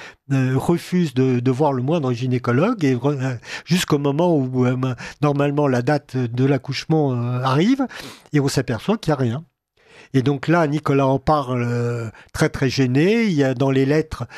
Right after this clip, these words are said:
euh, de, il y a des correspondances avec des lettres, euh, entre sa mère et lui, entre les sœurs de Nicolas. Tout ceci crée un problème, et ça crée d'autant plus un problème que ce monsieur Philippe, euh, on, il est arrivé à Saint-Pétersbourg, il a reçu, euh,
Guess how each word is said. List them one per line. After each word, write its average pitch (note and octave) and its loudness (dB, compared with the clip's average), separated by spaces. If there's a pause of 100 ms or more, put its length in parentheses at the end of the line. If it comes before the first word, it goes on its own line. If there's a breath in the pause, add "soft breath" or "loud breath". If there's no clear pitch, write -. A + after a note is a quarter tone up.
(180 loud breath)
euh, B2+ 0
de, C#3 2
il C3+ -2
y C#3 4
a C3+ 2
des C3+ 0
correspondances C3 -2
avec A#2 -2
des A#2+ 0
lettres, B2 -2
euh, A#2+ -4 (300 loud breath)
entre B2+ 0
sa B2+ -2
mère B2+ 0
et B2+ 2
lui, F#3+ 2
entre C3 0
les B2 2
sœurs D#3 0
de B2 -4
Nicolas. D#3+ 0 (240 loud breath)
Tout F3+ 2
ceci G#3 0
crée - 0
un E3 2
problème, A3 0 (280 loud breath)
et D3+ 2
ça D3+ -2
crée F3+ 0
d'autant E3 0
plus D3+ -2
un C3 0
problème D3 -2
que C3+ 0 (360 loud breath)
ce - -2
monsieur F3+ 0
Philippe, E3+ 0 (420)
euh, C3 0 (180)
on, E3 0 (100)
il E3+ 2
est E3 0
arrivé C3 2
à B2+ -2
Saint-Pétersbourg, C#3+ 0 (300 loud breath)
il F#3 2
a F#3 4
reçu, E3 0
euh, B2+ 0